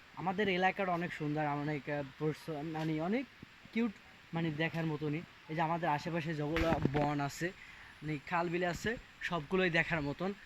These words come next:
যদি কেউ আসেন তাহলে আমার সাথে দেখা করে, কা-, দেখা করতে পারেন, কারণ ছোট না হইলেও একদি-, ছোট থেকে একদিন বড় হবো ইনশাল্লাহ, সবার দোয়ায়।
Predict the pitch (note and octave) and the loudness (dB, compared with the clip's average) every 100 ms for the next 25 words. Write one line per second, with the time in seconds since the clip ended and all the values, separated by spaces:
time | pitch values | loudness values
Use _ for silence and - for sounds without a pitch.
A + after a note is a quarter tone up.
0 | - - E3+ G#3+ A#3 A#3+ G#3+ G#3+ A3+ A#3 | -14 0 2 4 8 10 10 10 6 6
1 | G3 G3 F#3 F#3 F3 F3 F#3 E3 D#3+ F3+ | 6 4 6 6 4 2 0 -4 -2 -2
2 | F3+ D#3 E3 E3+ D#3+ - - - - G3+ | -2 -2 -2 -2 -6 -14 -20 -20 -10 -6
3 | G3 G3 B3 A#3+ G3+ E3+ D#3 D#3 D3+ G3 | -4 0 2 2 0 -2 -2 0 0 -4
4 | - - - - - - - - F#3 F3+ | -10 -20 -20 -20 -20 -20 -18 -4 -2 0
5 | F3 E3+ E3 E3 E3 E3 E3+ D#3+ - - | -2 -2 0 2 2 2 0 -2 -8 -20
6 | - - - F3 D3 G3 F#3 G3+ A3 A#3+ | -20 -20 -8 -6 -2 -2 -2 -2 -2 0
7 | A#3+ A3+ A3 E3+ F3+ D3+ E3 D#3+ D#3+ D#3+ | 0 4 2 2 0 2 2 2 0 0
8 | D#3 - D3+ D#3 F#3 - - - E3+ D#3+ | -2 -2 -2 0 -2 -4 -18 -8 -2 0
9 | D#3 D#3+ D#3+ F#3 | 0 2 2 2